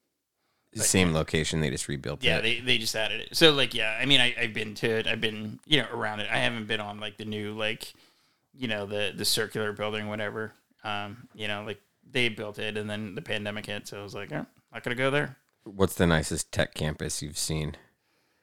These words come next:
Speaker 1: Um, I worked for Adobe for a bit.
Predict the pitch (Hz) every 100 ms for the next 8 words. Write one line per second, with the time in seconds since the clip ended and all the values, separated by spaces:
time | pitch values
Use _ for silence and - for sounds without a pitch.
0 | _ _ _ _ _ _ _ 131 123 117
1 | 117 113 - 170 240 240 - 151 127 107
2 | 104 117 135 175 180 185 208 -